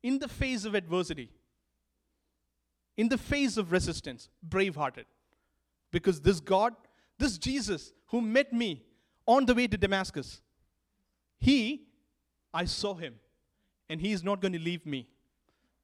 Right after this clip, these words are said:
I know him fully well. I am still to go to different places. So I ain't sleeping tonight. I am worshiping tonight. Because I know that there is more for me.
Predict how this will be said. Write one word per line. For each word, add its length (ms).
I 160
know 260
him 200
fully 260
well. 300
I 140
am 140
still 280
to 100
go 220
to 100
different 380
places. 560
So 200
I 140
ain't 300
sleeping 420
tonight. 400
I 120
am 160
worshiping 480
tonight. 400
Because 280
I 160
know 180
that 160
there 160
is 260
more 320
for 280
me. 340